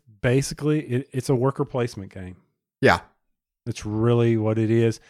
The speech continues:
Speaker 1: But one of the nice things about this is this worker placement game,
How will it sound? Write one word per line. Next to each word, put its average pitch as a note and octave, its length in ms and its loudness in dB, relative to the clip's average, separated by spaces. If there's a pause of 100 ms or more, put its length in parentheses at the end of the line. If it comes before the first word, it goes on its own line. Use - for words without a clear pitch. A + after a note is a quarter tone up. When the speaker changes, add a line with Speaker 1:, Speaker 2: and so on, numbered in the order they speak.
(300)
Speaker 1:
But D3+ 320 0
one D3+ 300 4
of D3 80 2
the C3+ 100 2
nice D#3+ 300 2
things D#3+ 260 0
about C3 320 0
this G2+ 420 -2
is G#2+ 360 -4
this - 260 -10
worker C#3 220 -4
placement A2+ 440 -6
game, G#2 300 -6